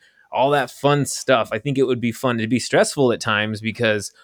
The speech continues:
it is hard taking people who aren't, uh, outdoorsy on outdoorsy adventures because there's a lot of complaining typically. So that would be something I'd have to set aside, but I would really love to just be able to do something I'm very passionate about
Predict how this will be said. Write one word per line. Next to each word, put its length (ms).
it 120
is 120
hard 300
taking 320
people 300
who 180
aren't, 420
uh, 460
outdoorsy 760
on 260
outdoorsy 680
adventures 640
because 160
there's 160
a 60
lot 240
of 80
complaining 560
typically. 580
So 400
that 240
would 160
be 120
something 260
I'd 120
have 120
to 80
set 160
aside, 340
but 120
I 80
would 180
really 260
love 400
to 120
just 240
be 180
able 200
to 200
do 280
something 340
I'm 140
very 180
passionate 540
about 340